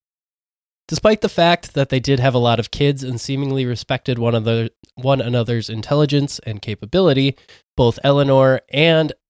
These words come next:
Henry may have had affairs. Henry definitely had affairs. He was very open about his, which can't have made Eleanor too happy, but Eleanor is also rumored to have been very buddy-buddy with a certain someone and may have had an affair of her own.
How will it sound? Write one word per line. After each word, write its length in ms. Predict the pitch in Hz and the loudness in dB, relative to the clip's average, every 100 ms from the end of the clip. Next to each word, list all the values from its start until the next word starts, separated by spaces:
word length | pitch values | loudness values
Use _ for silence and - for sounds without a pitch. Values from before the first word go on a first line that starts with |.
| _ _ | _ _
Henry 560 | - 139 127 123 123 117 _ _ | -4 -2 -2 0 -2 -4 _ _
may 240 | 113 127 185 | -6 -2 0
have 120 | 175 | -2
had 180 | 170 156 | -2 -2
affairs. 640 | 139 147 104 85 - - _ _ _ _ _ - | -2 -4 -4 -6 -14 -16 _ _ _ _ _ 0
Henry 320 | 208 190 160 | 2 2 2
definitely 420 | 160 165 135 120 | 4 2 2 2
had 120 | 110 | 0
affairs. 420 | 101 107 98 107 - | -2 -6 -6 -6 -6
He 100 | 104 | -6
was 120 | 101 | -2
very 200 | 123 113 | 0 2
open 300 | 131 135 117 | 0 0 -2
about 240 | 107 107 | 0 0
his, 400 | 110 110 123 - - _ _ _ | 0 -2 -4 -8 -12 _ _ _
which 300 | 135 127 - | 0 0 0
can't 200 | 143 120 | 0 0
have 160 | 120 113 | 0 0
made 180 | 117 110 | 0 0
Eleanor 400 | 117 110 104 101 | -2 -2 -4 -6
too 140 | - | -4
happy, 440 | 110 151 - 127 123 | 0 2 2 -2 -2
but 380 | - 120 117 _ _ _ | 0 0 -2 _ _ _
Eleanor 300 | 160 170 165 | 2 4 4
is 100 | 147 | 2
also 340 | - 147 - 135 | 0 -2 0 -2
rumored 380 | 127 123 120 110 | -2 0 -4 -4
to 180 | 127 | -4
have 180 | 117 117 | -4 -4
been 180 | 117 110 | -4 -4
very 220 | 107 107 | -2 -4
buddy-buddy 600 | 101 123 123 113 113 113 | 2 2 2 2 0 0
with 160 | 107 101 | -2 -4
a 100 | 104 | -6
certain 280 | - 101 107 | -8 -10 -4
someone 540 | - 165 156 147 139 - | 0 2 4 2 0 -6
and 240 | 113 107 | -8 -6
may 140 | 110 107 | -4 -4
have 200 | 107 - | -6 -6
had 300 | 110 104 101 | -6 -6 -8
an 160 | 110 | -10
affair 300 | 104 - 98 | -10 -8 -10
of 80 | 92 | -8
her 180 | 101 - | -10 -4
own. 240 | 117 92 | -4 -4